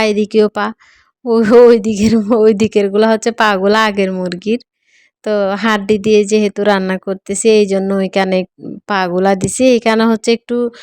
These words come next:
কষিয়ে যেগুলা সলিড পিস করতেছি, ওগুলা ওইখানে দিছি আবরারের জন্য, ইয়াগুলা আর কি। তো আজকে কিন্তু, এ, জেদ করে রান্না করতেছি বলছি না, সেই জন্য বাপ ছেলে দুইজনকে সলিড ফিশ খাওয়াবো।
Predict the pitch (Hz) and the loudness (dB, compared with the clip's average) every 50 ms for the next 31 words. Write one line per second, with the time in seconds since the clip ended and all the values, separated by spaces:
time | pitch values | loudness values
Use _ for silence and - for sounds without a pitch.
0 | - - _ _ - - 269 247 240 233 - - 262 262 269 262 240 247 233 226 | -20 -20 _ _ -2 2 4 4 4 4 2 2 2 4 4 4 4 4 2 2
1 | 220 226 233 240 240 247 240 - 247 220 214 214 220 220 - - 247 233 214 - | 2 2 4 4 2 2 2 2 2 2 4 2 0 -2 -2 -4 -4 -2 -2 -2
2 | - - 233 220 - - 226 214 - 247 269 311 339 - - - - - - - | -2 -2 -4 -4 -4 -8 -10 -6 -2 0 0 0 0 -2 -10 -20 -20 -20 -10 -4
3 | 226 226 220 214 226 233 233 233 233 233 233 233 226 240 233 226 233 233 226 226 | -2 0 2 2 4 4 4 4 4 2 2 0 0 0 -2 -2 -2 -2 0 0
4 | 226 - - 220 220 214 214 196 202 190 185 185 185 180 - 180 180 175 170 165 | 0 0 2 2 2 2 2 2 2 2 2 2 0 -2 -2 -4 -4 -4 -4 -4
5 | 156 151 175 185 185 185 175 175 175 180 180 180 180 180 185 - _ - 170 180 | -4 -2 0 0 2 0 0 0 -2 -4 -4 -2 -4 -4 -6 -8 _ -16 -16 -16
6 | 170 - _ _ - 233 220 208 208 202 - - - - 196 190 226 226 226 - | -16 -18 _ _ -4 -2 0 0 0 0 -2 -4 -4 -6 -4 -2 -2 -2 -2 0
7 | 240 240 226 220 208 190 185 185 165 147 151 156 170 185 180 180 202 202 196 196 | 0 0 0 2 2 2 2 0 0 0 0 -2 -2 -2 -2 0 2 2 2 2
8 | _ - - 196 202 220 233 226 226 220 214 208 - 214 202 - 220 208 - 220 | _ -2 -2 0 0 2 2 2 2 0 -2 -2 -4 -6 -6 -4 -2 -2 0 2
9 | 214 208 208 208 - 214 226 220 - 226 208 202 202 196 196 202 190 185 180 185 | 4 4 4 2 2 0 2 2 4 4 4 4 2 0 0 0 0 2 0 0
10 | - - - - 202 208 208 202 202 214 208 190 185 180 180 185 - 202 202 - | 0 -2 -2 -2 0 0 0 0 0 0 0 0 0 -2 -2 -2 -2 -2 0 0
11 | - - - 202 180 175 180 175 _ - - 196 190 - - - - 180 180 170 | -2 -2 0 0 2 2 0 -2 _ -6 -6 -4 -4 -4 -4 -4 -4 -4 -2 -2
12 | 160 160 _ | -4 -6 _